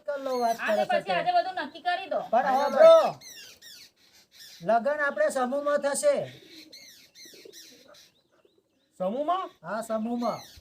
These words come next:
Speaker 2: પણ અમારે તો એકને એક છોકરો છે.
Speaker 3: અને
Speaker 1: અરે,
Speaker 3: અમારે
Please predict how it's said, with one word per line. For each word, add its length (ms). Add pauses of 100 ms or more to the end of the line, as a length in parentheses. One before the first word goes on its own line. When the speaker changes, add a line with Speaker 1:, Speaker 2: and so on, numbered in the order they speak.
(480)
Speaker 2:
પણ 200 (220)
અમારે 300
તો 60
એકને 300
એક 140
છોકરો 320
છે. 180 (640)
Speaker 3:
અને 140
Speaker 1:
અરે, 80
Speaker 3:
અમારે 300